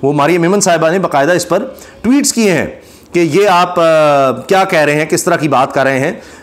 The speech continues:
मारिया मेमन, अ, बड़ी ज़बरदस्त साफ़ी हैं, एआरवाई पे program करती हैं। उन्होंने कहा, "जी, फैज़ कमुका साहब भी चौवन calls के बावजूद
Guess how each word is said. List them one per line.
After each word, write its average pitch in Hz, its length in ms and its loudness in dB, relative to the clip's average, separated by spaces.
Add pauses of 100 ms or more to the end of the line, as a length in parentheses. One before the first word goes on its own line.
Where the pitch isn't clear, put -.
मारिया 151 260 0
मेमन, 160 180 0
अ, 120 280 -2
बड़ी 131 180 -2
ज़बरदस्त 131 360 -2
साफ़ी 139 300 -2
हैं, 143 100 0
एआरवाई 139 360 0
पे - 80 -8
program 143 340 -2
करती 135 240 -4
हैं। 160 40 2
उन्होंने 156 120 0
कहा, 165 100 0
"जी, 185 100 -2
फैज़ 175 380 0
कमुका 185 560 -2 (100)
साहब 156 280 0
भी 190 220 -2
चौवन 220 400 0
calls 180 280 0
के 180 60 -2
बावजूद 165 340 0